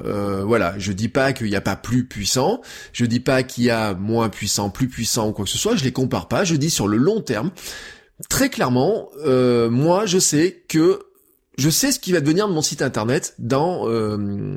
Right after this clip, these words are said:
dans les mois qui viennent, dans les années qui viennent, et cetera. Aucun d'entre vous qui écoute ce podcast ne peut savoir ce qui va devenir de votre page Facebook, de vos comptes Instagram, de votre Snapchat, de votre Twitter, de votre Mastodon ou de je ne sais quel service.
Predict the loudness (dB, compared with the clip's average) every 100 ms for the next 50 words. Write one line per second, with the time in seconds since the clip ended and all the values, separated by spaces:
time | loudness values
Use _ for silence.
0 | -4 0 2 2 2 0 -2 -2 0 0
1 | -2 0 0 0 0 0 -2 -8 -6 -2
2 | -2 -4 -12 -16 -12 -2 0 2 0 2
3 | 0 0 0 0 -4 -4 -2 0 0 2
4 | 0 0 -2 0 0 0 0 0 0 -2
5 | 0 0 0 -2 -2 0 2 0 0 0
6 | 2 2 0 -4 -6 -2 0 2 2 2
7 | 2 -2 -2 -4 -4 -2 -2 0 2 2
8 | 0 -6 -4 -6 -2 -2 0 0 -2 -4
9 | -12 -2 0 0 0 0 0 -2 0 0
10 | 0 -4 -20 -16 0 2 2 2 2 2
11 | 0 -2 -2 0 -2 -2 0 2 2 2
12 | -2 -4 -4 -10